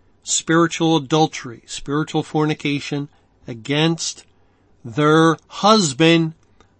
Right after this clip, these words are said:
the word of God, the Bible. And so when God commands, it is a commandment that all human beings are subject to.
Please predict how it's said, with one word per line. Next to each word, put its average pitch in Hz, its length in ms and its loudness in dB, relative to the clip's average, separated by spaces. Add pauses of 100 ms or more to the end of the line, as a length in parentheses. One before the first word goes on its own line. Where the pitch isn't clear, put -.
(120)
the 151 100 0
word 165 440 6
of 147 180 2
God, 151 460 2
the 151 60 -4
Bible. 147 480 0 (880)
And 131 200 -12
so 139 480 -4 (140)
when 127 180 -10
God 160 380 4
commands, 202 840 0 (380)
it 139 100 -4
is 131 180 -2
a 131 80 -6
commandment 180 640 0 (540)
that 143 380 -2
all 175 400 4
human 170 540 0
beings 160 680 0 (120)
are 143 200 0
subject 190 680 -2
to. 180 420 -2